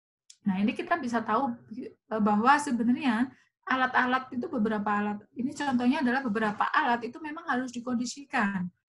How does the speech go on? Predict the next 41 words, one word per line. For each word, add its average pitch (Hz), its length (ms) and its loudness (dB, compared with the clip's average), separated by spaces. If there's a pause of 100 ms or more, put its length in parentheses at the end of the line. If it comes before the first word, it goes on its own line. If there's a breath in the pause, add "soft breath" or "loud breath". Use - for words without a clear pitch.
(120)
Misalkan 226 560 2
nih, 262 180 4 (440)
kayak 214 340 -2
G 214 160 -4
C, 208 200 -6 (360)
H 208 220 -4
P 180 100 -8
L 196 240 -4
C. 214 480 -2 (380)
G - 60 -12 (100)
C 285 260 -4
dan 220 160 2
H 208 140 2
P 202 80 0
L 208 160 2
C 233 160 0
ini 294 160 2
kan 349 160 -2 (640)
kalau 247 240 2
di 240 200 0
tempat 226 260 0
saya 277 260 4
nih, 233 260 2 (220)
biasanya 202 400 0
dulu, 226 560 0 (280)
eh, 196 440 -2 (400)
akan 233 320 -2
jalan 214 400 0
terus-terusan 202 600 -4
dua 190 120 -6
puluh 202 240 -2
empat 196 200 -4
jam. 175 200 -4 (240)
Karena 190 240 -2
dia 226 240 2
jalannya 208 400 2
batch - 480 -4
dan 202 160 0
pakai - 320 0
auto 247 400 2
injektor. 196 640 2